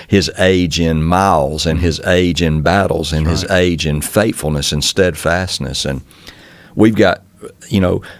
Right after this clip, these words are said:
Speaker 1: they say if you have one true friend, you're blessed indeed. Brother, I have, I have dozens
Speaker 2: Hmm.
Speaker 1: and I, of men that I love, that I can trust, that I can call.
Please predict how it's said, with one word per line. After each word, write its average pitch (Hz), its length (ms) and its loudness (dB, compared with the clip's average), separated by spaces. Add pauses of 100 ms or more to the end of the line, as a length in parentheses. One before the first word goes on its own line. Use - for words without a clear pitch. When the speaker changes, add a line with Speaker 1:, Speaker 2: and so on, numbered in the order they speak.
(160)
Speaker 1:
they 98 200 4
say 98 280 4
if 87 100 -4
you 87 100 0
have 87 200 2
one 92 280 2
true 80 240 0
friend, 80 440 -2
you're 78 100 0
blessed 80 360 0
indeed. 78 340 -2
Brother, 104 220 0
I 110 140 0
have, 82 400 -2 (460)
I 90 140 0
have 90 340 -2 (680)
dozens 76 720 -2
Speaker 2:
Hmm. - 120 -2 (380)
Speaker 1:
and 92 180 0
I, 85 220 0 (260)
of 90 180 0
men 92 400 0
that 82 140 0
I 80 60 -2
love, 101 600 0
that 82 120 -2
I 78 100 0
can 73 200 -6
trust, 98 460 0
that 69 100 -2
I 73 100 -2
can 73 160 -8
call. 73 260 -2